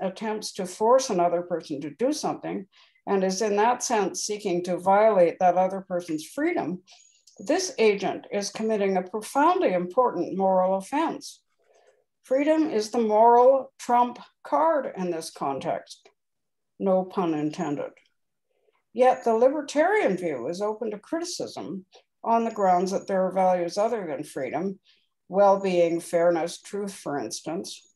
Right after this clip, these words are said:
A definitive negative evaluation of arguing cannot be warranted simply by the fact, if it is indeed a fact,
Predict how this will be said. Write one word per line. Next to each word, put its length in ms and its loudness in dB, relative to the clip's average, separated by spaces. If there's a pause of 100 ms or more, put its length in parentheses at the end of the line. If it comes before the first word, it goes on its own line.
(380)
A 80 -2
definitive 800 -2
negative 500 0
evaluation 800 -2
of 80 -14
arguing 680 -2 (300)
cannot 360 0
be 100 -4
warranted 680 -2
simply 320 -4
by 220 4
the 100 -4
fact, 520 0
if 160 -8
it 100 -4
is 180 -4
indeed 380 -4
a 60 -6
fact, 680 2